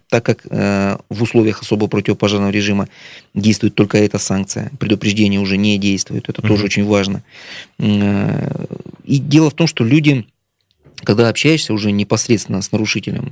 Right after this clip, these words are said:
Speaker 1: м, люди на самом деле далеко не знают об этой норме, которая изменилась, естественно, и они удивлены, почему я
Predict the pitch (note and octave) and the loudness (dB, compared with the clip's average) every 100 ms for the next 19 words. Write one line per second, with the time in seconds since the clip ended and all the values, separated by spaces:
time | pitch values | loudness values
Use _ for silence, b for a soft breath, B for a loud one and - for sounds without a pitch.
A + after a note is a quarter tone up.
0 | F2+ F#2 - - A#2+ C#3 C3 B2+ C3 C#3 | -10 -10 -6 -4 0 0 0 0 2 2
1 | C3 B B B B - - A#2 C3 - | 2 B B B B -8 0 2 2 6
2 | C3+ C3+ B2+ A#2+ G2+ G#2 G2 G2 G#2 G2+ | 6 6 4 2 2 -2 0 0 2 0
3 | F#2 F2+ - - G2+ F#2+ G#2 C#3+ D3 A#2+ | -2 -6 -6 -2 0 0 2 2 0 -2
4 | A2 - G#2 - G2+ G2 A2 B2 A2 A2 | -2 -2 -2 -2 -4 0 0 2 2 2
5 | A#2+ A#2 A#2 A#2+ G#2 G2 A2 - G#2+ G2+ | 2 2 4 2 2 -2 -4 0 0 0
6 | G2 C#3 E3+ | 2 2 0